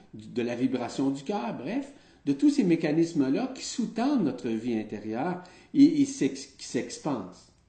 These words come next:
Cela aussi a des répercussions directes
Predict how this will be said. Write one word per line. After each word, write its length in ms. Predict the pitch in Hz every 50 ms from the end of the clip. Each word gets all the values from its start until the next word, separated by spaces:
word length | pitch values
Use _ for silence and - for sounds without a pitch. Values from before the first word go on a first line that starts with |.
| _ _ _ - _ - - - - _
Cela 380 | - - - 170 175 214 214 180
aussi 500 | 135 - - - - 185 226 269 269 - - - -
a 120 | 131 123
des 140 | 120 123 120
répercussions 680 | 117 139 135 - - 127 - - - - - 165 156 143
directes 580 | 139 160 220 220 165 160 190 254 - - -